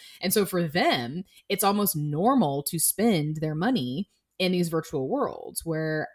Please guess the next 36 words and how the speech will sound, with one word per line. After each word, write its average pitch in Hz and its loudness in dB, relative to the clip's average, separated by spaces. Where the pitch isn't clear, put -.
as 160 -2
me, 208 -2
I 147 -8
am 143 -8
not, 147 -8
uh, 147 -12
I 151 -8
am 151 -8
a, 135 -6
a 302 2
millennial 175 0
on 175 -2
the 151 -4
older 147 -2
side 139 -6
of 151 -8
the 147 -8
millennial 147 -8
generation. 180 0
But 185 4
to 240 4
me, 254 2
it's 226 6
really 226 2
hard 185 2
to 180 -6
wrap 165 0
my 151 -2
mind 156 0
around, 143 -6
uh, 147 -6
paying 160 -8
money 165 0
for 151 -2
a, 135 -2
a - -10